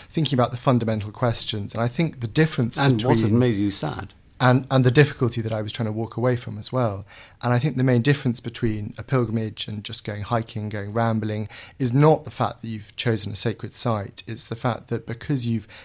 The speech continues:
Speaker 1: given it this, uh, ritualistic framework, you're being encouraged to think about these kind of ultimate questions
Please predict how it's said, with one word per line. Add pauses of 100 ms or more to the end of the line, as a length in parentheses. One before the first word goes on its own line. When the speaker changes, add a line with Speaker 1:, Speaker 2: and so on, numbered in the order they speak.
(160)
Speaker 1:
given
it
this,
uh,
ritualistic
framework, (260)
you're
being
encouraged
to
think
about
these
kind
of
ultimate
questions